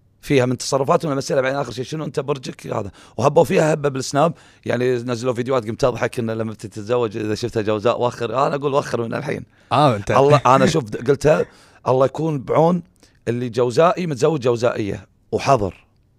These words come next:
Speaker 2: ليش؟
Speaker 1: جهنم بالبيت.
Speaker 2: <laughs> إيش دعوة؟
Speaker 1: خذها
Speaker 2: إيش
Speaker 1: مني.
Speaker 2: دعوة؟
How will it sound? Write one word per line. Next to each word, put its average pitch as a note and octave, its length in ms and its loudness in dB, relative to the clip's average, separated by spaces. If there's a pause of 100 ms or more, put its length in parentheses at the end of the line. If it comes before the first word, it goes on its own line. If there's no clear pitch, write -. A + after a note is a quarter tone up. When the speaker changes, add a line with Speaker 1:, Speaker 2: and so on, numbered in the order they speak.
(220)
Speaker 2:
ليش؟ D3 540 2 (880)
Speaker 1:
جهنم G#2 440 -2
بالبيت. F#2 360 -10 (380)
Speaker 2:
<laughs> - 280 -18
إيش - 140 -10
دعوة؟ - 400 -2
Speaker 1:
خذها D3 240 4
Speaker 2:
إيش C#3 80 0
Speaker 1:
مني. - 160 4
Speaker 2:
دعوة؟ - 220 -6